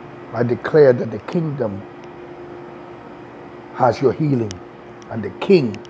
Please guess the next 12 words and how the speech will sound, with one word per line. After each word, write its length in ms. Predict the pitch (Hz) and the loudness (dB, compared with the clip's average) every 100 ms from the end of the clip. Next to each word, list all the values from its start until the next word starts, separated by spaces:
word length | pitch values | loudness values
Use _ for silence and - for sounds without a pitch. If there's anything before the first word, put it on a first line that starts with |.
| - - - - - - - - - - - - | -16 -18 -18 -16 -18 -18 -18 -18 -18 -18 -16 -2
made 300 | 123 147 143 | 4 6 6
it 140 | 135 - | 2 2
possible 400 | 185 - 147 131 | 2 4 0 2
for 140 | 120 | 2
you 80 | 123 | 2
to 100 | 117 | 2
be 120 | 120 104 185 | -2 -4 -2
healed. 220 | 123 101 90 - - - - - - 349 349 349 359 359 - - - - - - - - | -2 -4 -10 -16 -16 -14 -14 -14 -14 -14 -16 -16 -16 -16 -16 -16 -16 -16 -16 -16 -14 -12
If 100 | 107 | -4
you're 120 | 131 120 | -2 4
grieving 420 | 147 156 147 147 | 6 8 6 4
over 220 | 139 143 | 4 2